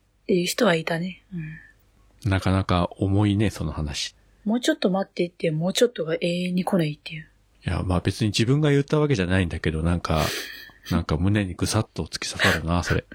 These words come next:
Speaker 2: いや、自分は言ってないですけどね。うん。
Speaker 1: それが口癖の人がいたよ。
Speaker 2: まあ、このあたりはあまり深く追求しないようにして。
Speaker 1: <laughs>
Speaker 2: はい。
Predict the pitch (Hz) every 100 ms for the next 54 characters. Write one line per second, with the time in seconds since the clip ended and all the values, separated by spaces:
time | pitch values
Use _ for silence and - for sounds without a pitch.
0 | - _ - 85 73 - - 101 101 104
1 | 101 - 95 95 92 - 82 87 85 117
2 | - - 76 - - - _ _ _ -
3 | 285 269 285 294 - 269 240 247 233 220
4 | - 208 175 165 - 165 - _ _ -
5 | 82 82 - 104 95 92 82 80 82 80
6 | - - - 92 87 85 - 95 82 87
7 | 98 85 - - 113 - 302 - 294 -
8 | - _ _ _ _ _ 95 87